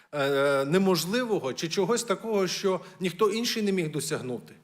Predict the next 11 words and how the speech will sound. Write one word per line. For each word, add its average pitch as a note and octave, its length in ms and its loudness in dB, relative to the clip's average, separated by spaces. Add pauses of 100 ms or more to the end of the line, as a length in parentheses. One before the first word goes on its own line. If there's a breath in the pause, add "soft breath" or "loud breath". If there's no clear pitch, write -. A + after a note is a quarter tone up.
(540)
Але G#3+ 200 0
Ісус A#3 260 -4
Христос A3+ 480 -4
на G#3 80 0
особистому G3+ 640 -2
прикладі F3 460 -6
показав, E3 500 -2
що - 180 -6
Він D#3+ 160 -2
досягнув D3+ 480 -4
цього. A2 260 -10